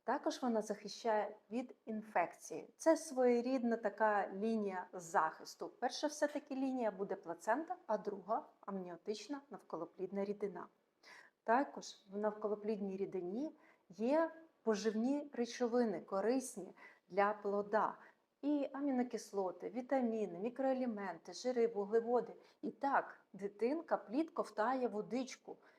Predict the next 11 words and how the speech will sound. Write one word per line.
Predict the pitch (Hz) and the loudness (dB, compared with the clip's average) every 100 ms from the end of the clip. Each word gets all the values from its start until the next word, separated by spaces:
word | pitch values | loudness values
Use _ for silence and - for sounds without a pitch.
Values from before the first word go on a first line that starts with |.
| _ | _
І | - 208 180 - | 2 4 4 -2
через, | - 202 175 170 - - - _ 196 | 2 2 4 0 -6 -18 -20 _ -8
м, | 185 180 180 170 _ - | -8 -8 -12 -20 _ -10
ш-, | - | -6
шлунково-кишковий | 196 - 226 208 208 180 - 208 - 175 180 | -6 -4 -4 2 2 2 0 -4 -2 -2 0
тракт | 202 202 302 - | 4 4 4 -4
ці | - - 220 | -16 -4 -4
корисні | 220 196 190 - 170 | -2 -2 -2 -4 -6
речовини | 170 - 165 254 302 | -6 -6 -2 2 2
також | 302 233 240 247 294 | 0 2 2 0 -4
попадають | - 214 180 190 240 269 | -6 -6 -4 0 0 -2